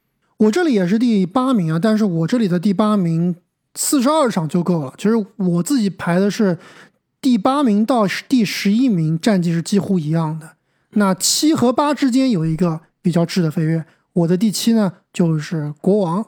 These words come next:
国王可以赢四十六场，所以他这个国王应该是过不去的。但是呢，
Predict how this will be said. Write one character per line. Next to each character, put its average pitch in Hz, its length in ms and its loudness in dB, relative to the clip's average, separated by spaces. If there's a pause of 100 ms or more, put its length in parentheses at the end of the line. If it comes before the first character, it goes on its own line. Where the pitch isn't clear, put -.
(180)
国 185 160 0
王 190 140 2
可 185 120 -2
以 165 60 0
赢 160 100 0
四 - 160 -4
十 165 80 2
六 170 140 0
场， 165 220 -10
所 - 180 -2
以 190 100 -2 (300)
他 214 160 -2
这 247 60 0
个 220 80 0
国 247 220 2
王 247 200 2
应 302 80 0
该 240 100 2
是 202 80 2
过 214 160 2
不 190 80 0
去 202 200 0
的。 160 200 -6
但 226 160 2
是 214 120 2
呢， 196 160 2